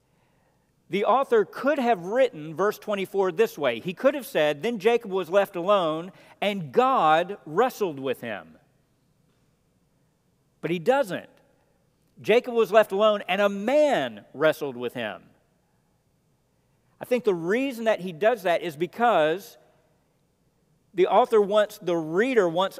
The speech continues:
us as the audience to understand something of the confusion and the mystery that Jacob is encountering.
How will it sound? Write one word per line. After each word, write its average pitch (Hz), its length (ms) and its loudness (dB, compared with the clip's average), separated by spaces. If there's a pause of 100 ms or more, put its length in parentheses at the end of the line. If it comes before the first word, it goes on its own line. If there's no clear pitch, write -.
us 240 320 -4
as 196 360 -2
the 175 180 -2
audience 208 440 -2
to 190 220 -2
understand 208 840 -2
something 226 480 -2
of 202 120 6
the 175 80 -6
confusion 190 640 -8
and 170 100 -2
the 156 60 0
mystery 170 800 -2
that 151 240 -4
Jacob 185 400 -2
is 175 140 -6
encountering. 165 580 -4